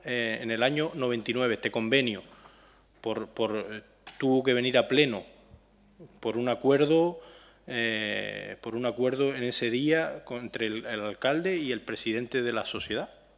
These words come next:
Se legitimó en este pleno, pues ahora lo que se está pidiendo es que en este pleno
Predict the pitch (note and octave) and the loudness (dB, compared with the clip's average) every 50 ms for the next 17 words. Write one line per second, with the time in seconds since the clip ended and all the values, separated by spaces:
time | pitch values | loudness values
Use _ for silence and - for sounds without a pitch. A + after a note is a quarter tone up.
0 | _ _ _ - - A2 G#2 G#2 F#2 A2 G#2+ - A2 G2+ A2 C3 D3 C#3 B2 A#2+ | _ _ _ -10 -6 -2 -2 0 0 0 -2 -2 -2 0 2 4 4 4 2 2
1 | - - B2 A#2+ C3+ E3 G3+ A#3 A3 D3+ A#2+ G2 F#2 F#2 F#2 G2+ G#2+ A#2 A#2+ A#2 | 0 -2 -4 -2 -2 -2 -2 -2 -6 -6 -6 -4 -4 -2 0 0 0 0 0 -2
2 | A2+ - - - - B2 A#2+ B2 A#2+ C3+ D3+ E3 D#3 C#3+ A#2 G#2 - - A#2+ A2 | -4 -6 -6 -4 -4 -2 0 0 0 0 0 0 0 0 0 -2 -2 -6 -6 -6
3 | A#2 A#2 B2+ - - C#3 B2+ - D#3+ F3+ G3 G#3+ B3+ C#4+ | -4 -4 -4 -2 -2 -4 -2 0 2 2 2 2 0 -4